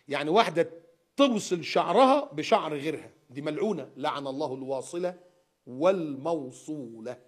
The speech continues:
وفي رواية والمستوصلة. حديث البخاري ومسلم، في البخاري ومسلم.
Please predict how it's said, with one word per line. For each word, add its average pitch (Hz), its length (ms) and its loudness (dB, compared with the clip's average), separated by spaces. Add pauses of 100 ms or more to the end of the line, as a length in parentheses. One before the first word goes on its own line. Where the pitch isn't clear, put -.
وفي 139 200 -10
رواية 147 240 -2
والمستوصلة. 135 1600 -8 (400)
حديث 202 260 -8
البخاري 196 300 2
ومسلم، 208 420 2 (720)
في 156 60 -6
البخاري 156 420 2
ومسلم. 226 400 -2